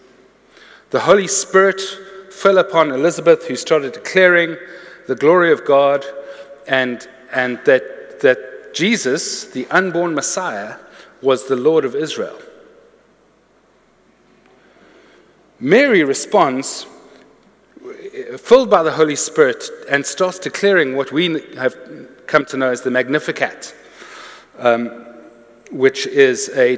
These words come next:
declaration of God's goodness and a celebration that the long-awaited Messiah has arrived in her. And the, the text says that Mary and Elizabeth,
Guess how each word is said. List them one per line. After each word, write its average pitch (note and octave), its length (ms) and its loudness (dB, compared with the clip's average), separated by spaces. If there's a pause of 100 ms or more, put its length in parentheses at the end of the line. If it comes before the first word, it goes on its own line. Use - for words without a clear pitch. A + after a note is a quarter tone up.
declaration D3+ 840 2
of B2 200 -8
God's B2+ 280 0
goodness - 680 0 (720)
and C3 220 0
a B2+ 80 2
celebration C#3+ 880 2 (280)
that C3 140 0
the C#3 80 2
long-awaited C#3+ 800 2
Messiah B2 600 -2
has A2+ 260 -6
arrived G#2 680 -10 (540)
in A#2 160 -6
her. G#2+ 340 -8 (2500)
And C#3+ 160 2
the, D3 60 4
the C3+ 220 0
text - 420 2
says F3+ 400 0
that B2+ 260 2 (280)
Mary E3 440 4
and C3+ 160 -4
Elizabeth, C#3+ 560 0